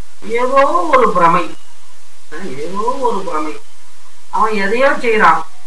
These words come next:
அவன் எதுக்கு செய்றான், அது அவனுடைய உளவியல்லையே இருக்கு. தாங்கள் என்ன செய்கிறோம் என்பதை அறியாமல் இருக்கிறார்கள், இதாவே இவர்களை மன்னியும்.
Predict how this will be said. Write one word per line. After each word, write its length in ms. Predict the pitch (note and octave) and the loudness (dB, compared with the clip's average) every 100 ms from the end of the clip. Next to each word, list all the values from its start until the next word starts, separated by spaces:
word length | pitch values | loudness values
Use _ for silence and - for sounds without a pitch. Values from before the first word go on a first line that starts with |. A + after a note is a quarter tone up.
| - - - - - - | -4 -4 -4 -4 -2 0
அவன் 180 | - D#3 | 0 0
எதுக்கு 280 | F3+ C4 - - | -2 -2 -4 -2
செய்றான், 360 | F3+ D#3 - - - - - - - - - - - - - - - | -2 2 0 0 -4 -4 -4 -4 -4 -4 -4 -4 -4 -4 -4 -2 -2
அது 180 | D#3 C3+ G#2 - - - | -2 -2 -2 -2 -2 -2
அவனுடைய 400 | - G#3 G3 F#3 F3 F3+ | 0 0 0 0 -2 0
உளவியல்லையே 720 | B3+ C#4 B3 G#3+ G3+ G#3 A#3 F#3 G#3 | 2 2 0 -2 -2 -2 -2 -2 -2
இருக்கு. 300 | B3 - - - - - - - - - - - - - - - - - - - - - - - - | -2 -2 -4 -4 -4 -4 -2 -2 -2 -2 -2 -2 -2 -4 -2 -2 -2 -4 -2 -2 -2 -2 -4 -4 2
தாங்கள் 460 | G#3+ A#3 A#3+ A#3 A#3+ A#3+ - - - - | 6 6 4 2 2 0 -2 -4 -4 -4
என்ன 140 | D#3+ A3 C4 | -2 -2 0
செய்கிறோம் 540 | A#3+ A#3 A3 A3+ A3 G#3+ | 0 0 2 2 2 0
என்பதை 300 | G3 G3 F#3+ F3+ | -2 -2 0 0
அறியாமல் 500 | - F#3+ G#3 G#3 G3+ F3+ | 0 2 4 4 2 0
இருக்கிறார்கள், 640 | F3+ F3+ F3 - A#2 - - - - - - - - - E3 | -2 -2 -2 -2 -2 -2 -4 -4 -4 -4 -4 -4 -4 -4 -4
இதாவே 380 | E3+ F#3 F#3 F#3+ F#3 | 0 2 2 0 0
இவர்களை 380 | E3+ E3 E3 D#3 C#3 | 0 -2 -2 -2 -2
மன்னியும். 480 | C3+ F3+ D#3 C3+ | -2 -2 -4 -4